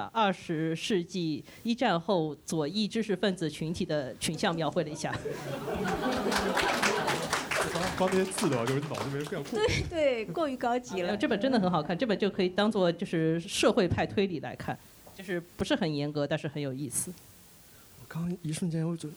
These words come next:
Speaker 4: 忽-，忽左忽右的那个 <laughs> 感-，感觉。嗯，然后接下来一些开脑洞的问题啊，这个其实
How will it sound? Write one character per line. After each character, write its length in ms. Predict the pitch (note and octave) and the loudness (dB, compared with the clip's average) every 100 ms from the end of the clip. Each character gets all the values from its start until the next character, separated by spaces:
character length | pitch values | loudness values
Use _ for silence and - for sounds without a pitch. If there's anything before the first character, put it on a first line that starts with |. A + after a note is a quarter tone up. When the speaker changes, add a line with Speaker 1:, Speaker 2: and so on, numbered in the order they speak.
| - | -4
Speaker 4:
忽-， 180 | - F#3+ | 0 0
忽 180 | F#3 F#3+ | 0 0
左 120 | B2 | 0
忽 160 | A2 F3+ | 2 4
右 200 | F#3+ C#3+ - - - | 4 0 -8 -18 -6
的 120 | C3 C3+ | -4 -2
那 100 | C#3 | 0
个 120 | C3+ B2+ - - | 0 0 -4 -4
<laughs> 280 | - - - | 2 4 10
感-， 180 | G#3 D#3+ - - | 12 12 12 12
感 200 | G3 F3+ | 10 10
觉。 280 | - E3+ - - - - - - C#4 - - - - - A#3+ - D3+ C#3 A2+ - - - - - C4+ | 8 8 6 4 0 -2 -2 0 0 -2 -4 -6 -4 -4 -4 -6 -6 -6 -8 -14 -18 -18 -20 -20 -8
嗯， 180 | E3+ C3+ G#2+ - - - - - - | -6 -6 -10 -18 -20 -20 -20 -20 -10
然 140 | - D3+ | -2 4
后 340 | G#3 G3 C#3 - - - - - | 8 8 8 2 -20 -20 -16 -2
接 120 | G3 | 4
下 100 | G3+ | 4
来 40 | |
一 40 | G3 | 4
些 120 | G#3 | 2
开 200 | G3 A3 | 2 2
脑 120 | E3+ | 2
洞 140 | B2 F3 | 2 4
的 80 | C#3 | 6
问 160 | D3 | 4
题 140 | B2 G#2 | 0 -8
啊， 120 | G#2 | -4
这 100 | E3 | 0
个 60 | D#3+ | 0
其 120 | E3 | 2
实 180 | D#3+ | 2